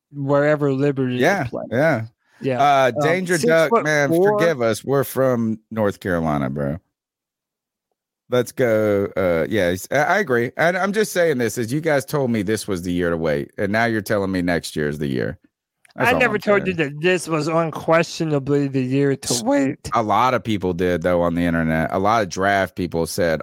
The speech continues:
Speaker 2: "Oh, Pickett and whatever his name is, who I've already forgotten, Malik Willis, they're like, uh, reaches. Next year is the deep class." Now we're in next year, and it's next year is the year.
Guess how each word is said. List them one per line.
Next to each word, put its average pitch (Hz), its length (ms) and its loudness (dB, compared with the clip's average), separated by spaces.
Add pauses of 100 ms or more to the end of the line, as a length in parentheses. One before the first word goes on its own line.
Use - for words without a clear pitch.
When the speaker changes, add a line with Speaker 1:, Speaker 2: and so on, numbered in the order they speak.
Speaker 2:
"Oh, 110 300 2 (100)
Pickett 127 480 -2
and 117 400 2
whatever 110 360 0
his 87 120 -2
name 85 320 0
is, 85 220 0
who 101 120 -2
I've 87 120 -2
already 101 220 0
forgotten, 90 400 -2
Malik 95 220 -2
Willis, 80 440 0 (1300)
they're 123 600 2
like, 110 320 -2
uh, 101 180 2
reaches. 92 640 -2
Next 117 420 -2
year 95 260 0
is 90 120 -4
the 101 100 -2
deep 92 400 -4
class." 82 560 -2 (300)
Now 151 240 0
we're 139 160 2
in 160 240 2
next 110 400 -4
year, 110 200 2
and 110 120 -2
it's 107 120 -6
next 117 380 -2
year 95 220 0
is 87 140 -2
the 95 100 -2
year. 82 520 -2